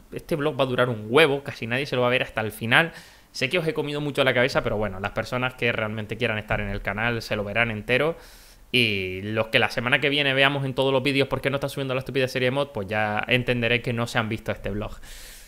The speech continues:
Nada, eh, muchas gracias por acompañarme un día más, muchas gracias por ver el vídeo. Creo que hoy no voy a subir nada más, simplemente para que, para obligar, por así decirlo, a las personas a que se vean el vlog, porque si subo algo de Minecraft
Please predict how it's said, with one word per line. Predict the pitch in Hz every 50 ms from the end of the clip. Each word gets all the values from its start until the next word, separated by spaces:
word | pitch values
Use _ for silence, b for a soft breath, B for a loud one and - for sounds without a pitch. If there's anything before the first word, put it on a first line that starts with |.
| B B
Nada, | - 175 202 202 175 143 120 - - 135
eh, | 113 110 110
muchas | 120 131 143 135 147 135
gracias | 139 143 143 147 -
por | 147
acompañarme | 135 127 131 120 135 127 131 131 131
un | 127 123
día | 123 120
más, | 127 160 196 202 165
muchas | 143 143 131 135 120
gracias | 123 127 - 143
por | - 127 123
ver | 117 127 123
el | 120 120
vídeo. | 127 165 165 190 190 185 -
Creo | - 196 202 196 180 156
que | - 147 143
hoy | 147 160 175 165
no | 143 143
voy | 143 143
a | 143
subir | 143 - 139 143 143 143 135
nada | 135 139 143 143 139
más, | 143 151 156 -
simplemente | - - - 202 202 196 196 165 151 143 143 156 160 151 - 135 123
para | - - 160 151 151 143
que, | 120 147 139 139 135 131 127 120 113 113 113 -
para | 131 131
obligar, | 135 127 135 143 143 135 135 156 160 160 -
por | - 139 127
así | 123 127 135
decirlo, | 131 131 143 139 135
a |
las | 131 127
personas | - 131 - - 139 139
a | 135 123
que | -
se | 127 -
vean | 123 131 131 131
el | 127 117 110
vlog, | 110 113 131 147 147 - - -
porque | 135 123 - 127
si | 113 123
subo | 113 139 139 147
algo | 143 143 143
de | 135 135
Minecraft | 143 143 139 - 135 131 123 -